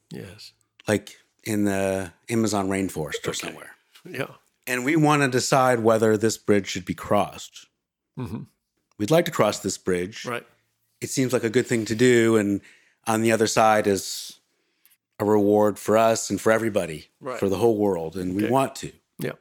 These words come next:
Speaker 2: Let's say the, the practice for everyone of nonviolence is on the other side of this rickety bridge.
Speaker 1: Mm-hmm.
Speaker 2: But we want to know whether this bridge is safe to cross.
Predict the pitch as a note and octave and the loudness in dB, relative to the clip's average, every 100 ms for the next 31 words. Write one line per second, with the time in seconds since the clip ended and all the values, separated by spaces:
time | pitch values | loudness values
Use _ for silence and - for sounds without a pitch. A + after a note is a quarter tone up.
0 | _ _ _ G#2 G2+ C3 A#2 A2+ A2 A2+ | _ _ _ -10 -4 0 2 4 2 -2
1 | - G#2+ G#2 G2+ G2+ G2 F#2+ - - - | -8 -6 0 4 4 2 -2 -8 -18 -20
2 | G2 - - - - D3+ D3 C#3+ A#2+ - | -20 -10 -8 -6 -2 -2 -2 -2 -2 2
3 | A#2+ C3 C3 A#2+ A2+ G#2+ G#2 _ _ - | 2 4 2 2 0 -2 -6 _ _ -4
4 | G2+ F#2 F#2 _ _ _ _ - A2 B2 | -2 -2 -8 _ _ _ _ -6 0 2
5 | A2+ G#2+ G#2+ G#2+ G2+ G2+ G2+ G2 F#2 - | 2 2 2 0 0 0 2 2 2 2
6 | G2+ F#2 F#2 F2 - G2+ G2 F2+ F2+ - | 2 2 -2 -4 -4 -2 -2 -4 -6 -8
7 | - A2+ F#2 - - C#3+ A#2+ C#3 D3+ _ | 0 2 2 -2 -14 -12 -12 -14 -16 _
8 | - A#2+ C#3+ D3 E3+ F#3+ E3+ C#3 C3+ B2 | -2 4 6 6 6 4 4 4 6 4
9 | B2+ A#2 A2 - A2+ A2 - - - _ | 4 0 -2 2 2 2 -4 -12 -18 _
10 | _ - G#2+ - A2 G2+ - - F2+ D#2+ | _ -10 -6 0 0 0 -6 -8 -6 -6
11 | - - - | -10 -20 -20